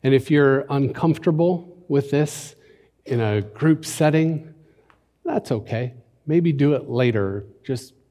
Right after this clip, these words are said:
pull it up on Facebook and do it later. Find a place where you can be alone. But I'm gonna invite you to, I'm gonna invite you to just sit there, sort of sit up straight.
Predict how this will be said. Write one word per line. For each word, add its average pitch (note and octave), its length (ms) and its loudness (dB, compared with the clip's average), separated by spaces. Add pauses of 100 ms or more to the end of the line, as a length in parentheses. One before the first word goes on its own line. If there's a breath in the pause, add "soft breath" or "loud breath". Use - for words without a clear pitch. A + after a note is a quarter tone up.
pull D3 160 2
it C3 60 4
up B2 120 0
on A#2 160 -2
Facebook A2 580 -8
and F#2+ 360 -8
do A#2 160 -2
it G2+ 60 -4
later. G2 260 -2
Find B2+ 260 -2
a A#2 60 0
place A#2+ 320 -4
where G#2+ 80 -4
you G#2+ 120 -2
can G#2+ 140 -6
be G2+ 120 -2
alone. F#2 520 -8 (500 soft breath)
But D3 80 2
I'm F3+ 100 6
gonna F3 120 8
invite C#3 300 6
you B2+ 100 4
to, A2 220 4
I'm - 1400 -10
gonna C#3 80 6
invite C#3 240 4
you B2+ 60 4
to C3 100 6
just A2+ 240 -2
sit - 260 0
there, A#2 380 0 (500 loud breath)
sort C3+ 220 -4
of B2+ 120 -2
sit D3+ 200 0
up D#3 140 0
straight. A#2 520 -6